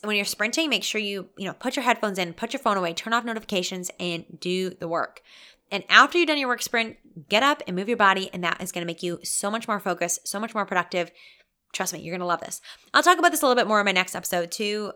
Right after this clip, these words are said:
uh, how to stay focused with kids at home. So if you're a parent, you're gonna wanna check out that episode. I know I've said that, but I'm really, really, really proud and really excited about it already.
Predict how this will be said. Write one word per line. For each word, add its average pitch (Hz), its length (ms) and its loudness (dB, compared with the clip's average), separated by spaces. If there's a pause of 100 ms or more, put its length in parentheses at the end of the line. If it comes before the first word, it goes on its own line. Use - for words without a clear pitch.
uh, - 120 -8
how 202 160 2
to 202 80 2
stay 214 120 -6
focused 185 260 -4
with - 140 -16
kids 214 200 -4
at 247 80 -4
home. 277 220 0
So 190 480 4 (400)
if - 80 -6
you're 294 80 6
a 330 40 2
parent, 330 440 4
you're 196 240 -6
gonna 185 220 -2
wanna 175 180 -2
check - 220 -8
out - 80 -6
that 156 80 -6
episode. 139 280 -6
I 170 40 -2
know 196 120 2
I've 214 80 2
said 190 200 0
that, 185 120 2
but 170 120 2
I'm 170 180 -2 (160)
really, 180 320 -8
really, 180 180 -8
really 170 160 -8
proud 160 240 -2
and 156 80 -8
really 151 160 -14
excited 156 280 -4
about 190 180 -2
it 254 160 -4
already. 160 420 -6